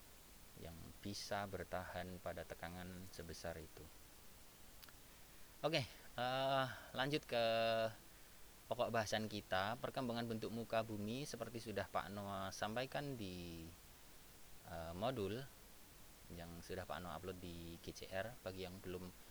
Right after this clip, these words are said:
download, segera download ya. Ini size-nya cuma kecil kok, cuma tiga mega saja,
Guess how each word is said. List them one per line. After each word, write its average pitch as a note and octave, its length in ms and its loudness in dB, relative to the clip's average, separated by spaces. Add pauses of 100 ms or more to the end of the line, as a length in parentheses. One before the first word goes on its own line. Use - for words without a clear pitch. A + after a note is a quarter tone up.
(680)
download, G2 340 2
segera G2+ 300 0
download G2+ 320 0
ya. F2 180 2 (380)
Ini G#2+ 400 -2
size-nya G#2+ 560 -4
cuma G2+ 320 -6
kecil G2+ 320 -4
kok, - 160 -4 (160)
cuma F2+ 240 -6 (240)
tiga F#2+ 560 -4 (240)
mega F#2 480 -4
saja, D#2+ 320 -8